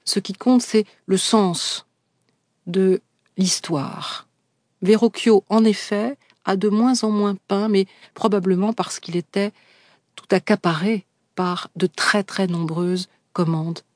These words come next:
d'orfèvrerie. L'Annonciation, également un grand panneau, peint entre quatorze cent soixante-douze et soixante-quinze,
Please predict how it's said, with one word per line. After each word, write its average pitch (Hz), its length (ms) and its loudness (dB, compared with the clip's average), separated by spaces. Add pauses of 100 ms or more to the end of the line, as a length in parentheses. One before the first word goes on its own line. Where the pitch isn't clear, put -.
(120)
d'orfèvrerie. 165 800 -4 (1900)
L'Annonciation, 247 960 2 (960)
également 175 580 0 (120)
un 151 140 -2
grand 160 280 0
panneau, 170 480 0 (760)
peint 185 320 0
entre 175 340 -4
quatorze 170 460 -2
cent 185 180 -2
soixante-douze 165 720 -2
et 170 40 -6
soixante-quinze, 180 1000 -2